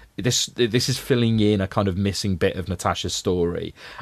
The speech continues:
and maybe the framing device or something around it is one of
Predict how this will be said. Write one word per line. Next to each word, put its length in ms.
and 120
maybe 280
the 100
framing 460
device 440
or 80
something 380
around 520
it 260
is 400
one 300
of 200